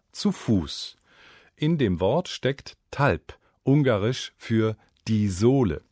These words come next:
Es bezeichnete damals einen ungarischen Fußsoldaten. Im Unterschied zum ebenfalls ungarischen Husar,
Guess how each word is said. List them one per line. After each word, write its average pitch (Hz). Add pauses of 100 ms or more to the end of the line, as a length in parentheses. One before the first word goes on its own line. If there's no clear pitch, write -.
(360)
Es 117
bezeichnete 143
damals 104
einen 113
ungarischen 147
Fußsoldaten. 78 (680)
Im 143
Unterschied 175
zum 92
ebenfalls 107
ungarischen 104
Husar, 90